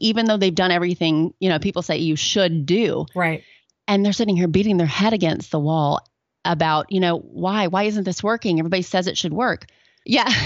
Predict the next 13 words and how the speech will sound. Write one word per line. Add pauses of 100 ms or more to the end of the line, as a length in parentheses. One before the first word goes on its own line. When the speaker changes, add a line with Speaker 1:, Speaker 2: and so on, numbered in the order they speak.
(540)
Speaker 2:
Right.
I'm
raising
my
hand
over
here.
Yeah,
me.
It,
yeah. (360)
Especially
because